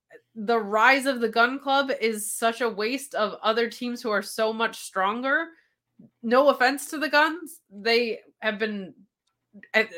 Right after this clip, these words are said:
I think, training for two years. We, on the cruise, Austin Gunn was like, "The Gun Club was initially me and my dad, and then my brother decided he wanted to start training and got thrown in there."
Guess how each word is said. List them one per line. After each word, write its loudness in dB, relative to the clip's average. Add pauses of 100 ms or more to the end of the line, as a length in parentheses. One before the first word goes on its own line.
(120)
I 0
think, -4
training 0
for -4
two -6
years. -2 (460)
We, 2
on 4
the 0
cruise, 2
Austin 2
Gunn 2
was 0
like, 0
"The -6
Gun 0
Club 2
was 4
initially -2
me -2
and 0
my 0
dad, 2
and -4
then -2
my 2
brother 0
decided -2
he -8
wanted -4
to -8
start -6
training -4
and -14
got 0
thrown -6
in -8
there." -8